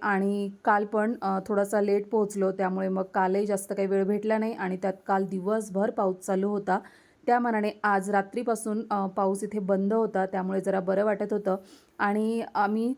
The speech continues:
अशी आशा करत होतो की आज तरी आपल्याला ज्या काही ॲक्टिव्हिटीज असतील तर तेवढ्या एक्सप्लोअर करता येतील. So आता इथे पाऊस नव्हता म्हणून मग आम्ही ना सकाळी उठलो आणि म्हटलं, "चला आपण स्विमिंग पूलला जाऊया." तर इथे आम्ही स्विमिंग पूलच्या इथे येऊन पोहोचलो होतो आणि खूप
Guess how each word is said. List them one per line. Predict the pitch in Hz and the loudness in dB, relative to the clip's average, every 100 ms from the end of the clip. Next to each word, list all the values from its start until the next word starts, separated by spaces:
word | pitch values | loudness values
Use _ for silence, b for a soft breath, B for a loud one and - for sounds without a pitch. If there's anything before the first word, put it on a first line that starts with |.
| B B | B B
अशी | - 202 | -4 0
आशा | 233 220 233 | 2 2 0
करत | 214 214 | 0 2
होतो | 226 214 196 | 0 0 0
की | 196 208 | 0 -2
आज | 202 202 202 | 0 0 2
तरी | 226 | 2
आपल्याला | 208 208 196 196 196 - _ _ _ _ - 196 | 2 2 2 4 0 -6 _ _ _ _ -6 -2
ज्या | 185 | -2
काही | 185 233 | 0 -2
ॲक्टिव्हिटीज | 220 - 196 196 190 | -2 -2 0 0 0
असतील | 208 214 220 196 196 | -2 -2 -2 -2 -2
तर | 190 | -2
तेवढ्या | 196 196 | 0 0
एक्सप्लोअर | 202 196 - 202 | -2 -6 -4 -2
करता | 220 214 202 190 | 0 -2 2 0
येतील. | 185 196 220 B B B _ - | 0 0 -2 B B B _ 0
So | 240 247 240 | 2 2 2
आता | 226 233 | 0 2
इथे | 233 247 | 0 0
पाऊस | 240 214 208 226 | 2 2 2 0
नव्हता | 233 196 208 | -2 -2 -2
म्हणून | 208 208 208 | -2 -2 -2
मग | 214 214 | 0 0
आम्ही | 202 214 | 0 0
ना | 208 | -2
सकाळी | 208 202 202 202 | -4 -4 0 0
उठलो | 208 208 208 202 | 0 -2 -4 -2
आणि | 196 196 | -2 -2
म्हटलं, | 202 196 | -2 -2
"चला | 196 202 190 | -2 0 0
आपण | 185 202 | 0 -6
स्विमिंग | 196 208 196 190 | -4 -2 0 0
पूलला | 196 196 196 | 0 0 2
जाऊया." | 202 196 180 190 202 B B _ | 2 2 2 0 -2 B B _
तर | 220 214 | -2 -2
इथे | 220 220 240 | -2 -4 -2
आम्ही | 233 | -2
स्विमिंग | 240 240 220 220 | -4 -2 -2 -2
पूलच्या | 226 214 233 | -2 -2 -2
इथे | 226 233 | 0 -2
येऊन | 220 220 | -2 0
पोहोचलो | 214 202 214 220 | -2 -2 -2 -2
होतो | 202 | -2
आणि | 190 190 196 - | -4 -4 -6 -6
खूप | 240 | -6